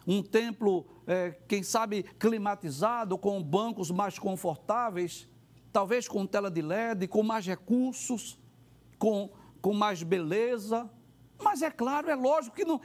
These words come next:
não é possível fazer aquele templo em todos os lugares. Às vezes as pessoas estão construindo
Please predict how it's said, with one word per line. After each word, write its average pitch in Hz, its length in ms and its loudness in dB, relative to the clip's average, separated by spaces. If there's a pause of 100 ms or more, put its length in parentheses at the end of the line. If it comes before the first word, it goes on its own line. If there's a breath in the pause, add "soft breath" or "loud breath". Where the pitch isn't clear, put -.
(140 loud breath)
não 285 140 6
é 294 60 -2
possível 330 460 0
fazer 262 380 0 (340 loud breath)
aquele 285 320 2
templo 277 340 0
em 359 60 0
todos 269 260 2
os 226 80 -4
lugares. 208 600 -4 (920)
Às 214 200 4
vezes 277 200 -2
as 294 120 0
pessoas 262 340 0
estão 247 260 0
construindo 220 640 0